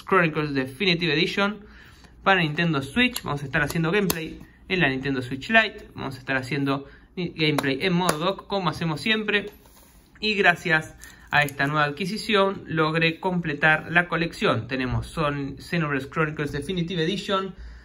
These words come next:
Tengo Xenoblade Chronicles dos y tenemos Xenoblade Chronicles Torna, The Golden Country.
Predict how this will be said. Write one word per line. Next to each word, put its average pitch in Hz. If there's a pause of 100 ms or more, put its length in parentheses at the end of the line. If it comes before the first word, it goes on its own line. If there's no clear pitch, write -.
(240)
Tengo 165 (160)
Xenoblade 139
Chronicles 131
dos 202 (880)
y 226
tenemos 185
Xenoblade 175
Chronicles 185
Torna, 139
The 139
Golden 170
Country. 120